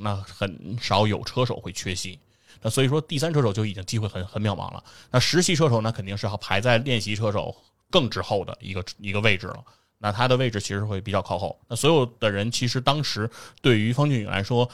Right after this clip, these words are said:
大家对他的期望也很高，希望他有，有朝一日可以成为转正，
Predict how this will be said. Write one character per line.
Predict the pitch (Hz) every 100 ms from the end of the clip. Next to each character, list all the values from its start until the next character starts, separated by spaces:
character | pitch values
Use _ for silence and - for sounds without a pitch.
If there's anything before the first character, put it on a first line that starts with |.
| -
大 | -
家 | 117
对 | 139
他 | 123
的 | 123
期 | - 143
望 | 107
也 | 117
很 | 113
高， | 90 92 - _ -
希 | - 135
望 | 117
他 | 101
有， | 110 92 - _
有 | 110
朝 | 104 104
一 | 104
日 | 101
可 | - -
以 | 101
成 | 98 -
为 | 92 98
转 | - 90
正， | 104